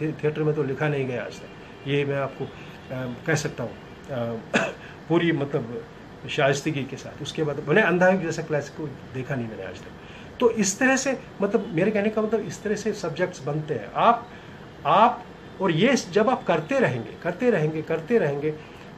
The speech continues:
तो तब जैसे कि अभी, <clears throat> अभी हमने, अम, अ, मतलब ऐसे ही वेबिनार में हमने, अ, हमारे ग्रुप के लोगों ने, इला जी ने और अभिषेक पांडे जी ने, उन्होंने <clears throat> रश्मि रथी पढ़ा, तो मैंने जब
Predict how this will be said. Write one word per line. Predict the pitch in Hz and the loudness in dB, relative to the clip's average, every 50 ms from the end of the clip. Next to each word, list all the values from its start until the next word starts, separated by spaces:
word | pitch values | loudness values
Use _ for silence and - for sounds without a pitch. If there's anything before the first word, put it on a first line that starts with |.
| - | -4
तो | 247 | -4
तब | 226 - - 226 208 170 147 147 | 0 2 4 4 4 4 2 0
जैसे | 170 170 170 190 | 0 0 0 0
कि | 185 220 | 2 2
अभी, | 190 165 160 202 208 202 - - - - | 2 2 2 2 0 0 -2 -4 -2 2
<clears throat> | 143 156 139 - - - - - - | 2 4 2 2 -2 -10 -12 -8 -4
अभी | 151 147 185 | 0 2 4
हमने, | 175 170 180 190 190 | 4 4 6 6 6
अम, | 185 185 185 160 147 151 160 | 6 6 4 4 2 0 0
अ, | 160 135 151 156 156 147 147 151 151 143 143 139 - - 143 143 | -2 -2 -2 0 0 0 0 0 0 -2 -4 -6 -8 -8 -4 -4
मतलब | 151 170 | -2 0
ऐसे | 180 143 143 143 - 170 | 0 0 0 0 -2 -2
ही | 160 | 2
वेबिनार | 147 160 151 151 156 156 160 160 | 2 2 2 2 2 2 2 2
में | 160 160 147 | 2 0 0
हमने, | 135 147 156 156 | 0 2 2 2
अ, | 151 151 - - - - - - 147 143 143 143 147 151 143 143 143 131 123 | 2 2 -2 -10 -14 -14 -12 -8 -4 -4 -2 0 0 0 0 -2 -4 -4 -2
हमारे | 135 143 143 151 151 156 156 | -2 0 2 4 4 4 2
ग्रुप | 147 131 139 151 151 - | 2 -2 -4 -6 -6 -4
के | - 160 | -2 0
लोगों | 147 147 147 147 151 | 0 0 0 2 2
ने, | 156 151 151 - - - - - - - - | 2 2 2 -2 -12 -16 -18 -18 -12 -6 0
इला | 151 143 151 | 2 4 4
जी | 151 147 156 | 4 4 4
ने | 151 151 | 6 6
और | 151 143 139 135 131 139 | 6 4 4 0 -2 -4
अभिषेक | 139 131 127 127 135 - 156 143 - | -4 -4 -4 -4 -4 -4 -4 -4 -2
पांडे | - 147 143 147 151 | 0 0 2 2 2
जी | 147 151 | 2 2
ने, | 147 147 143 - - - - - - - | 0 0 -2 -2 -8 -14 -18 -16 -12 -6
उन्होंने | 139 139 143 143 147 143 135 - - | 0 2 4 4 4 4 2 0 -4
<clears throat> | - - - | -2 4 6
रश्मि | 175 156 143 147 139 131 135 135 - - 165 | 8 8 8 8 6 4 2 -2 -2 0 2
रथी | 151 147 147 156 147 | 2 2 0 -2 -4
पढ़ा, | - 165 170 165 | -4 -2 0 0
तो | 151 - 151 127 117 127 131 | 0 -2 -2 -4 -4 -4 -2
मैंने | 127 143 165 156 | 0 0 0 2
जब | 151 156 | 0 -2